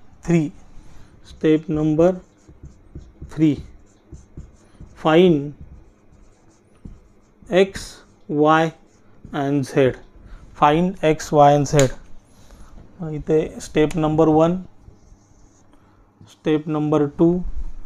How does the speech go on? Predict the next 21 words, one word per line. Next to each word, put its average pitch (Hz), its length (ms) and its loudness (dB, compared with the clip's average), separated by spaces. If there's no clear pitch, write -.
आणि 151 200 -4
स्टेप 156 360 0
नंबर 156 400 2
थ्री. 143 180 -6
Find 156 240 4
X, 156 320 0
Y 147 200 2
and 147 120 -2
Z. 143 60 0
तुमचा 147 180 -6
formula 156 400 2
इथे 170 200 4
यूज 165 200 2
करा. 165 260 0
X 156 280 2
is 160 60 4
equal 170 380 8
to 175 120 8
D 175 180 8
X 202 460 2
upon 170 480 2